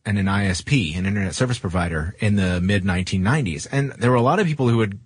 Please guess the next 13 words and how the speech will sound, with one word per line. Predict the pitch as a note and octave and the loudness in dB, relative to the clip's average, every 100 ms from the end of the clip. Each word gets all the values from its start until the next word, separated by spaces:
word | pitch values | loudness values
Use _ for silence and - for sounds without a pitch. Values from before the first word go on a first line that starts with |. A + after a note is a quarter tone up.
| _ A#2 | _ -2
who | A2+ | 0
would | A2 F#2+ | 0 2
call | C#3 C#3 | 4 4
our | G2 F#2+ | 2 0
phone | B2+ F#3+ | 0 0
number. | A#2+ F2+ G#2 | 0 -2 -4
I | F2 G2 - _ | -2 -4 -6 _
worked | G2 F#2+ | -4 -2
in | F2 | -4
sales | D#2+ D#3+ B2 | -2 -2 -2
for | - D2+ | -4 -6
a | |
bit, | D#2+ - | -6 -8